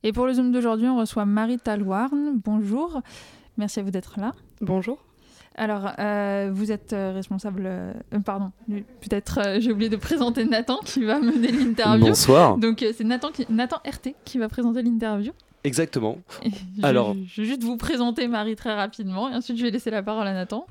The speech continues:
Speaker 3: Eh ben, je t'en prie, vas-y,
Speaker 1: Donc,
Speaker 3: commence.
Speaker 1: euh, vous êtes responsable d'un centre d'accueil, euh, Emmaüs à Saint-Denis dans le
Speaker 2: C'est ça.
Speaker 1: quatre-vingt-treize et vous allez nous parler d'Emmaüs Connect.
Speaker 2: Normalement, c'est ce que je vais faire ce soir.
Speaker 3: Alors exactement, alors Emmaüs Connect qui lutte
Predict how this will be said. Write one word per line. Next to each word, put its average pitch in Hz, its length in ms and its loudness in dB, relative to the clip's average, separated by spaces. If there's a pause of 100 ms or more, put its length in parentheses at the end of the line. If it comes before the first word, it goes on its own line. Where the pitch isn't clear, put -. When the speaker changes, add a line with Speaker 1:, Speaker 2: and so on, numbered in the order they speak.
Speaker 3:
Eh 131 120 0
ben, 113 120 2
je - 60 0
t'en 117 100 -2
prie, 110 180 -4
vas-y, 101 260 0
Speaker 1:
Donc, - 20 -16
Speaker 3:
commence. 117 240 2
Speaker 1:
euh, 240 80 2
vous 233 140 0
êtes 285 100 -2
responsable 277 460 0
d'un 240 100 2
centre 240 220 2
d'accueil, 226 400 0
euh, 185 240 0
Emmaüs 220 500 2
à 196 140 -4
Saint-Denis 196 260 0
dans 311 80 -4
le 233 80 0
Speaker 2:
C'est 190 80 -6
ça. - 120 -12
Speaker 1:
quatre-vingt-treize 214 680 -6
et 262 180 -4
vous 208 240 -4
allez 214 160 0
nous 247 140 0
parler 196 320 -4
d'Emmaüs 233 500 -2
Connect. - 540 -6 (480)
Speaker 2:
Normalement, 185 400 -6
c'est - 160 -18
ce - 80 -18
que 208 80 -8
je 190 80 -8
vais 190 40 -10
faire 196 140 -8
ce - 100 -14
soir. - 200 -10 (180)
Speaker 3:
Alors 123 240 2
exactement, 143 480 0
alors 110 300 0
Emmaüs 131 300 -2
Connect 147 280 -2
qui - 160 -4
lutte 160 240 -6